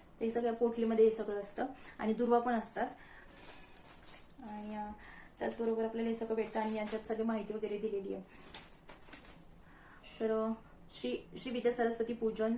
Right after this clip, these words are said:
संच महत्त्व यामध्ये मी तुम्हाला वाचून दाखवते थोडक्यात. ज्यांच्याकडे नाही आहे त्यांना थोडीशी आयडिया येईल की काय असतं, काय नाही ते. आणि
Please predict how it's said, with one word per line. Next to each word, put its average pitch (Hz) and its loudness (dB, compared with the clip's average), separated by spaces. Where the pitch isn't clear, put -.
संच 226 2
महत्त्व 208 -2
यामध्ये 214 0
मी 220 6
तुम्हाला 214 0
वाचून 214 0
दाखवते 208 0
थोडक्यात. 196 -2
ज्यांच्याकडे 226 4
नाही 226 2
आहे 220 0
त्यांना 220 0
थोडीशी 220 2
आयडिया 214 2
येईल 208 0
की 220 -4
काय 220 0
असतं, 214 -6
काय 202 -4
नाही 196 -4
ते. 196 -6
आणि 214 0